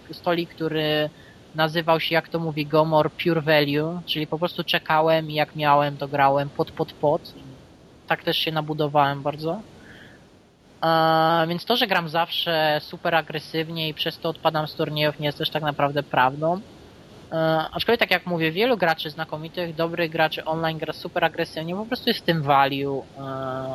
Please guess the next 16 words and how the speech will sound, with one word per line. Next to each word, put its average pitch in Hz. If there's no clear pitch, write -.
e, 135
w -
turniejach 147
live, 139
tym 151
bardziej 175
na 160
poziomach, 151
gdzie, 143
gdzie 147
ante 151
jest 151
tak 151
wysokie, 151
że 147
nawet 160